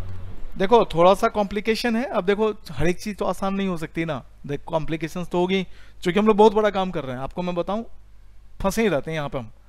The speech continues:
कहाँ से वो डेटा आ रहा है, क्या जा रहा है, कई सारी चीज़ें हैं यहाँ पे। तो देखो time तो लगता ही है और काम मतलब complications आती हैं, लेकिन अब यह है कि यदि तुम्हारे सामने ये चीज़ें हुई हैं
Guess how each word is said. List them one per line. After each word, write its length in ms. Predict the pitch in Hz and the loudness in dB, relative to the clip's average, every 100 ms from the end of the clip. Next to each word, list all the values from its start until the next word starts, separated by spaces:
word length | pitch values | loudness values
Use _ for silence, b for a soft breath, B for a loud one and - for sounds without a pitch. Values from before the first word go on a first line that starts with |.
| b b - | b b -4
कहाँ 220 | 156 165 | 0 0
से 100 | 170 | -2
वो 80 | 156 | -4
डेटा 280 | 151 151 | -2 0
आ 40 | 151 | 0
रहा 100 | 156 | 0
है, 80 | 151 | -2
क्या 160 | 147 | -2
जा 140 | 143 139 | -4 -4
रहा 100 | 147 | -8
है, 540 | - - - - - | -8 -8 -6 -4 0
कई 120 | 208 214 | 2 4
सारी 200 | 220 220 | 4 2
चीज़ें 260 | - 208 | -2 -2
हैं 80 | 202 | -2
यहाँ 140 | 147 | -4
पे। 100 | 123 | -6
तो 120 | - 156 | -8 -4
देखो 320 | 185 202 - - - - - - - | -2 -2 -4 -10 -14 -12 -12 -18 -4
time 200 | 165 196 | -2 0
तो 120 | 226 | 0
लगता 240 | 214 214 247 | -2 -2 -4
ही 100 | 240 | -4
है 60 | |
और 100 | 254 220 - | -6 -6 -6
काम 260 | 185 196 | -4 -2
मतलब 240 | 190 196 196 - b b b | -2 -4 -4 -14 b b b
complications 640 | 214 196 233 254 - 240 | 0 0 -2 -2 -2 0
आती 260 | 214 226 208 | -2 0 -4
हैं, 100 | 135 | -2
लेकिन 320 | 160 233 240 - | -2 -2 -8 -4
अब 100 | 180 | -4
यह 200 | 165 190 | 0 -2
है 120 | 202 220 | 0 -4
कि 120 | 226 | -2
यदि 180 | 196 190 | -4 -4
तुम्हारे 360 | 202 175 185 196 | -4 -4 -4 -4
सामने 320 | 175 175 208 | -4 -2 -2
ये 100 | 214 | -4
चीज़ें 240 | 214 208 | -6 -4
हुई 200 | 202 202 | -2 -2
हैं 140 | 143 | -4